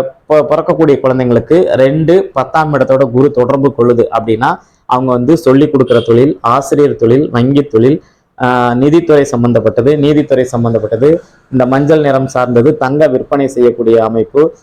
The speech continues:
தங்க நகைகள் விற்பனை செய்யக்கூடிய அமைப்பு, ஊர்ல வந்து கௌரவமா இருக்கக்கூடியது, ஆஹ், ஆசிரியர் பணி, மெயினா ஆசிரியர், ஆசிரியர் பணி, ஆஹ், அறிவுரை கூட, கூறக்கூடிய இடம், ஆஹ், பெரிய த-,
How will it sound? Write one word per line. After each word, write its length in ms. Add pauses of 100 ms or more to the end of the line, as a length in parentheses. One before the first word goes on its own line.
(160)
தங்க 240
நகைகள் 420
விற்பனை 400
செய்யக்கூடிய 440
அமைப்பு, 340 (100)
ஊர்ல 300
வந்து 200
கௌரவமா 540
இருக்கக்கூடியது, 640 (560)
ஆஹ், 640
ஆசிரியர் 540
பணி, 220 (140)
மெயினா 340 (100)
ஆசிரியர், 500
ஆசிரியர் 380
பணி, 160 (420)
ஆஹ், 340
அறிவுரை 440
கூட, 220 (220)
கூறக்கூடிய 640
இடம், 220 (380)
ஆஹ், 300
பெரிய 340
த-, 160